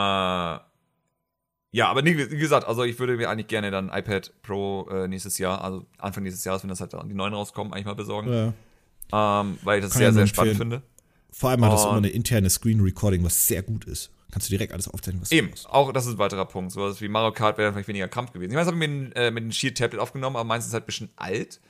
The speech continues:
Speaker 1: Und ich glaube, es hat halt so langsam seine Knackse, die halt so alte, äh, technische Geräte halt so haben, dass sie halt langsamer werden und sowas, auch mit neu aufsetzen, aber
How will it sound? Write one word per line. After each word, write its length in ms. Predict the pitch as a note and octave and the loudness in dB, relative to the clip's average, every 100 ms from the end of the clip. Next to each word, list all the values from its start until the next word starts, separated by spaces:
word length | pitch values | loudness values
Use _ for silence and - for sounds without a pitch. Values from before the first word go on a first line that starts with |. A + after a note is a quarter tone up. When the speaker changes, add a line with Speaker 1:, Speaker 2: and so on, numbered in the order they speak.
| _ _ _ | _ _ _
Speaker 1:
Und 60 | A2+ | 0
ich 60 | |
glaube, 120 | A#2+ | 2
es 80 | A#2 | 2
hat 120 | B2 | 0
halt 120 | C3 C3 | 0 -2
so 80 | |
langsam 180 | C3 C3+ | -2 -2
seine 200 | A#2+ A2+ | -2 -4
Knackse, 500 | - B2 A#2 - D#3+ | -2 -2 0 0 0
die 140 | C3+ C#3 | 2 0
halt 120 | C3 | 2
so 120 | C3 | 2
alte, 520 | A2+ B2+ C3+ C3 B2+ | 2 4 2 2 2
äh, 140 | A#2+ A#2+ | 2 0
technische 280 | C3+ B2+ | -2 -6
Geräte 280 | B2+ B2 B2+ | -6 -6 -2
halt 120 | A#2+ - | -4 -4
so 120 | - | 2
haben, 300 | A2 C3 C3 | 4 6 2
dass 100 | G#2+ | -6
sie 60 | |
halt 80 | F2+ | -4
langsamer 440 | F2 D#3 D3+ C#3 C3 | 0 2 2 2 2
werden 280 | C3+ C#3 | 2 2
und 80 | B2+ | -2
sowas, 260 | B2 C3 C3 | -4 -2 0
auch 200 | B2 A#2+ | -2 -2
mit 120 | - | -8
neu 200 | G2+ G2 | -6 -4
aufsetzen, 540 | D2+ C#3 C3+ - C3+ A#2 | -2 -2 -2 -2 -6 -4
aber 360 | F#2+ G2 F#2+ | 0 2 0